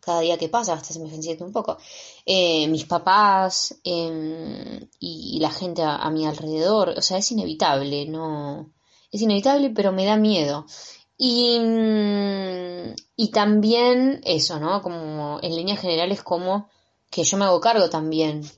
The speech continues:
Esto de, porque decimos la sociedad como si fuese un, un ente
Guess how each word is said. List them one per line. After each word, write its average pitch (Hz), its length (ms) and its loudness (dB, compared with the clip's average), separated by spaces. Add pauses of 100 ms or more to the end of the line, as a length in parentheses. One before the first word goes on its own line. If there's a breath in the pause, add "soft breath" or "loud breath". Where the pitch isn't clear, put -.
(200)
Esto - 360 -6
de, 147 160 -4
porque 139 340 -4
decimos 156 320 -6
la 160 100 -6
sociedad 160 460 -4
como 170 160 -6
si 160 120 -10
fuese 165 260 -8
un, 156 200 -8
un 165 200 -8
ente 160 520 -4